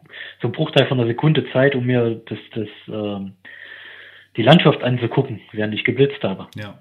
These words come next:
Speaker 2: ja,
Speaker 1: Ja, und dann
Speaker 2: richtig.
Speaker 1: den Weg zu finden. Und man muss sich immer vorstellen, so ein Kamerablitz, die Kamera blitzt ja einmal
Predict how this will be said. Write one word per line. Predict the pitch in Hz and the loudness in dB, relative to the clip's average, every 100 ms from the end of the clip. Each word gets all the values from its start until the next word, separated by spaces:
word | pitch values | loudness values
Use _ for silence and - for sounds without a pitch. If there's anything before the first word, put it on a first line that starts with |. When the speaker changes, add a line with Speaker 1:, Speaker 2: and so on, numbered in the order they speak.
| - | -16
Speaker 2:
ja, | 104 | -10
Speaker 1:
Ja, | 104 | -8
und | 107 | -6
dann | 104 | -6
Speaker 2:
richtig. | 104 98 - - | -8 -12 -18 -10
Speaker 1:
den | 113 | -2
Weg | 107 139 - | 2 2 0
zu | |
finden. | - 110 98 92 95 - _ _ _ - - - - - - - - | -6 -6 -8 -12 -14 -16 _ _ _ -20 -20 -20 -20 -20 -20 -20 -14
Und | - 110 113 113 107 | -4 -2 -2 -2 -2
man | 120 | 2
muss | 139 | 4
sich | 139 | 4
immer | 143 | 4
vorstellen, | 127 147 - 143 143 143 123 - | 6 4 6 6 6 2 -4 -4
so | 127 | -4
ein | 123 | 0
Kamerablitz, | 156 196 160 117 123 139 175 - - - _ _ _ _ _ _ _ _ _ - | 4 6 6 6 4 2 0 -6 -18 -20 _ _ _ _ _ _ _ _ _ -8
die | 135 | -2
Kamera | 147 156 131 | 4 6 6
blitzt | 120 156 - - | 4 2 2 2
ja | 127 | 2
einmal | 120 123 165 | 0 2 2